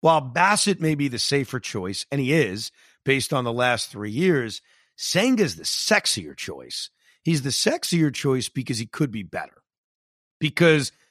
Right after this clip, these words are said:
there's not a wild scenario where Kodai Senga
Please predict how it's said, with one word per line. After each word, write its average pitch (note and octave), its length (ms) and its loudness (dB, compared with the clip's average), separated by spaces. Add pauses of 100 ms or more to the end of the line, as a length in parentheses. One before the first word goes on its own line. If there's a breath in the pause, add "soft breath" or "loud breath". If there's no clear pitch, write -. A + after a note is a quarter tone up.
(160)
there's D3+ 240 -2
not F3 200 6
a A3 60 6
wild D3 640 0
scenario A#2 840 -2 (220)
where C#3+ 140 0
Kodai F3 380 4
Senga D3+ 520 2